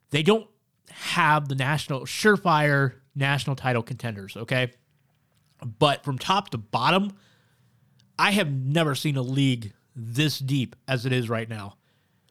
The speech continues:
One through twelve in the Big Ten is as good as I have ever seen a league, in my opinion. Like, they, they just are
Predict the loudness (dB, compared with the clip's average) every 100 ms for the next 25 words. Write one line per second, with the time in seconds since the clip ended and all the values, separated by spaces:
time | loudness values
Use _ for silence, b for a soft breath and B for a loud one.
0 | _ -8 0 2 2 0 -2 -4 -12 -2
1 | 2 4 4 0 -6 -8 -6 -4 -4 -4
2 | -6 -4 -2 -2 -4 -8 _ _ _ _
3 | _ _ _ -2 2 2 2 -2 0 -2
4 | 0 2 4 2 -2 -4 0 0 -2 -2
5 | 0 0 -2 -2 -2 -2 -4 -4 -6 -8
6 | -8 -8 -8 -10 -14 _ _ _ _ _
7 | _ -8 -4 -2 -2 2 0 2 0 -2
8 | -4 0 2 2 0 -4